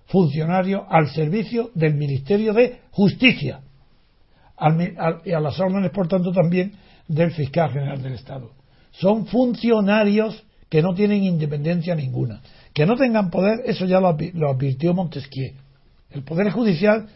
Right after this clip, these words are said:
decía él, es un poder casi nulo. Pero eso es una cosa, y otra cosa es la independencia del poder judicial. Los jueces no tienen que tener poder,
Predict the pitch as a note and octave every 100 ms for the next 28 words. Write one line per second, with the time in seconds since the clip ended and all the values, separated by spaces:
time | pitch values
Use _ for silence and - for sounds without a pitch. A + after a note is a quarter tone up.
0 | _ _ - D3+ C#3 C3+ F3+ F3+ F#3+ F3+
1 | F3 D#3+ E3+ F3+ F#3 E3 D#3 C#3+ C#3 A2
2 | - - - _ _ _ B2 A#2+ E3 F#3
3 | D#3+ C3+ E3+ - - - - _ D3+ D3+
4 | D#3 D3 C3+ F3 D#3 D3 C#3 C3 C3+ C3
5 | B2+ D#3 B3 G#3 C#3 C3 C3 C3 A#2+ B2+
6 | C3+ C3 B2 A2+ C3+ B2+ - - - G3+
7 | G3 C4+ A3 G3+ D3+ D3+ D3+ C#3+ D3 D#3
8 | - D#3 D3